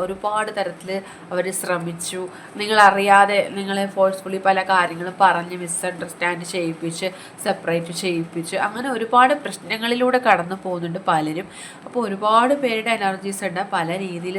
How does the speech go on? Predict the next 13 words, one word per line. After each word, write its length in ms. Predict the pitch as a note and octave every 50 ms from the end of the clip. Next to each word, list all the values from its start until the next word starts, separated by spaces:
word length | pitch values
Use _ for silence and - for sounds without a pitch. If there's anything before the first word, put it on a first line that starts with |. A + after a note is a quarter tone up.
| G3 G3 G#3
സെപ്പറേറ്റഡ് 460 | F#3 - - D#3+ E3 D#3+ E3+ F3 F3+ F3
ആയിട്ടുള്ള 320 | E3+ E3 D#3+ - E3 E3+ E3+ F3
വ്യക്തികളുണ്ട്. 560 | E3 E3+ - - E3 F3 F3+ F3 D#3+ D3 D#3 D3+
അതുകൊണ്ടാണ് 500 | D#3 E3 E3+ E3+ E3+ F3+ F#3 F3 E3+ G#3+ A3+ - F#3
പല 200 | D#3+ D#3 E3+ F#3+ -
കാര്യങ്ങളായിട്ട് 580 | E3+ D3 D3 D#3 D#3+ F3+ F3+ E3+ E3+ E3 E3+ F3+ F3 E3+
വരുന്നത്. 400 | D#3 D3+ D#3 E3+ F3 E3+ - - - - - - - - - - - - - -
So 80 | - C#4 C#4+ B3
നിങ്ങൾ 200 | B3+ A#3+ A3 B3 C4+ C4+ B3+
അക്സെപ്റ്റ് 520 | C4 - - - - C#4+ C#4+ C#4+ - C#4+
ചെയ്യുക, 240 | B3+ G3 F3+ E3 D#3+ E3 E3+
കാര്യങ്ങളെല്ലാം 600 | F3 F3 F3 F3 F3 F3 F#3 G3 G3+ F#3 F3 F3+ F#3 F#3+
നിങ്ങൾ 200 | F#3 F3 F3 F#3